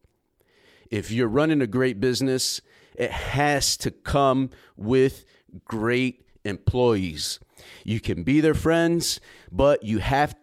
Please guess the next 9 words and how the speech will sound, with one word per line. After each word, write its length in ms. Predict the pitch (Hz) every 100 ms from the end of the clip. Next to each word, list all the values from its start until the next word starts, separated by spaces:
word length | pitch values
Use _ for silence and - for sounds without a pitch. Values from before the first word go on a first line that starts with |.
| -
to 120 | 151
be 520 | 104 135 139 143 139
a 80 | 113
boss. 580 | 90 113 123 143 147 -
You 140 | 120 107
have 380 | 113 135 - -
to 100 | 113
be 500 | 95 135 135 131 127
a 120 | 101